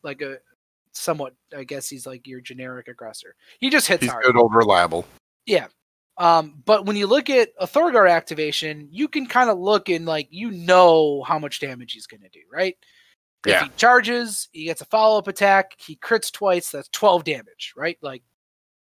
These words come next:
Speaker 1: if you have zero res. Fazil can really break that, like, damage calculation.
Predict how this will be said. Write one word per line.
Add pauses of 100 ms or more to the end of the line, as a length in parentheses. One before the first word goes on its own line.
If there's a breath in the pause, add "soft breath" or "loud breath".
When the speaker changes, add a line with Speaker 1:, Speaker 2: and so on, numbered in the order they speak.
Speaker 1:
if
you
have
zero
res. (1700)
Fazil
can
really (180)
break
that, (600)
like, (560)
damage
calculation.